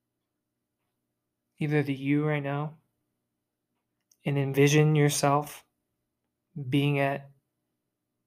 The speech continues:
being the person that you wanna be, the piece, the person you were truly meant to be, the best version of yourself.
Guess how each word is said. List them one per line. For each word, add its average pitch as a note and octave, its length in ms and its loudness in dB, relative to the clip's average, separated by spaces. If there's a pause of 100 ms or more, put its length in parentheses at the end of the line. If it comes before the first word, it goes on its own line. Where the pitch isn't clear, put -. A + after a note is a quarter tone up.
(140)
being D#3 240 0
the D3+ 80 -2
person D#3 360 0
that D3 80 -2
you D3+ 200 2
wanna C3+ 440 -2
be, E3+ 380 -4 (1500)
the - 80 -16
piece, - 280 0 (160)
the D#3+ 100 4
person D#3+ 320 2
you D#3+ 100 2
were D3 100 4
truly E3 500 6
meant C3+ 340 -2
to F3 100 -2
be, F3 340 0 (1900)
the D#3+ 80 2
best D3 680 0
version C#3+ 460 4
of C3+ 40 -4
yourself. C3 460 -10